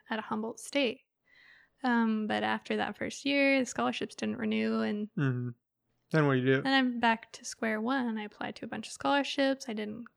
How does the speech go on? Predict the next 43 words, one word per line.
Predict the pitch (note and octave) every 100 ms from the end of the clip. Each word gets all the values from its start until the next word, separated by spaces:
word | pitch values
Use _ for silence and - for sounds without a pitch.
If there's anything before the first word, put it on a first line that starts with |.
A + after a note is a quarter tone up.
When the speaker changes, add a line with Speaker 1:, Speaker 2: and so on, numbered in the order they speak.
| _
Speaker 1:
get | - C4
any, | C4+ C4 C4 C4 _ _ _ _ _ _ _ A#3
um, | A3 G#3+
that | G#3 G#3
second | - C4 - C4
year, | B3+ B3+ B3+ C4 B3 _
and | A#3 A3+ A3 A3 A3 A3 - -
I | A#3+ A3
had | - G#3+
just | - G#3+ -
received | A3+ - A3 A3
that | A3
job | A3+ A3+ -
through | -
code | - B3+ B3+
enforcement. | B3+ - B3 A#3+ - A#3+ A#3+ B3 _ - - - - _ A3+
Um, | G#3+ G#3+ G#3+ G#3+ - _ _
so | - -
I | A3+ A3
decided | A3+ - G#3+ G#3+
to | A#3+
go | A3+ A#3
to | - - A3+ A3+ A3+
C | - C4
R | D4+ B3 - -
part-time. | - A3+ - G#3+ A3+ - _ -
But | B3+ _
at | D4+ -
that | F#4+ A#3+
point | - B3+ C4 C#4
that | B3
I | A3
was | A3
going | - A3
to | A3
C | - A3
R, | G#3+
I | A3
think | - A#3
that's | A3 -
when | A3
I |
really | G#3+ A3 G#3+ G#3+